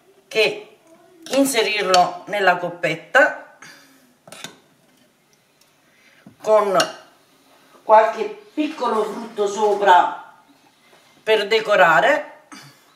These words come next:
e la nostra merenda dietetica è pronta. Un dolcino davvero ottimo.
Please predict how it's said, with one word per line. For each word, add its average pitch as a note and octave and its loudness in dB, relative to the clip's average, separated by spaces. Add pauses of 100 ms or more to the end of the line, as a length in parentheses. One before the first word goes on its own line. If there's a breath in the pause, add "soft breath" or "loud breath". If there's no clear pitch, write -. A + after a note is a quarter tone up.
(1300)
e G#3+ 2
la G#3 4
nostra C#4 2
merenda G#3+ 2
dietetica A3+ -2
è G#3+ -2
pronta. D3+ -4 (680 soft breath)
Un G#3 -10
dolcino D4 2
davvero A#3 2
ottimo. F3 -8